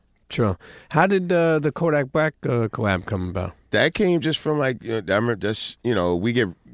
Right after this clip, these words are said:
Speaker 2: people reaching out wanting verses and features
Speaker 1: Mm-hmm,
Speaker 2: all
Speaker 1: mm-hmm.
Speaker 2: the time. And so I remember Bone hitting me, like, "Yo, Kodak Black wanna do a song with you," which I didn't really, I didn't see how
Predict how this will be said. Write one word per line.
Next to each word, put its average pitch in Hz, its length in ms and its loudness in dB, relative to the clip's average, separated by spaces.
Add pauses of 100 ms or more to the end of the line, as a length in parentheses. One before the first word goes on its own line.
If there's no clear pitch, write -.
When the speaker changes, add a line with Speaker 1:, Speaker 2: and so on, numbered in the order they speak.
(120)
Speaker 2:
people 85 280 0
reaching 80 300 -2
out 73 180 -2
wanting 76 340 -4
verses 76 420 -6
and 65 100 -10
features 73 320 -4
Speaker 1:
Mm-hmm, 71 40 -2
Speaker 2:
all 71 100 0
Speaker 1:
mm-hmm. 67 100 -2
Speaker 2:
the 71 60 -4
time. 71 340 -6 (600)
And 78 300 -2
so 80 120 -2
I 73 40 2
remember 80 300 -2
Bone 78 320 0
hitting 80 240 0
me, 73 140 0
like, 65 240 -4
"Yo, 71 140 -2
Kodak 67 340 -4
Black 78 220 -2
wanna 69 200 -4
do 69 120 -6
a 65 60 -4
song 101 300 -2
with 73 180 -6
you," 58 80 -8
which 64 220 -6
I 73 120 0
didn't 76 260 -4
really, 73 340 -2 (640)
I 76 120 0
didn't 78 160 -2
see 101 220 -4
how 73 340 0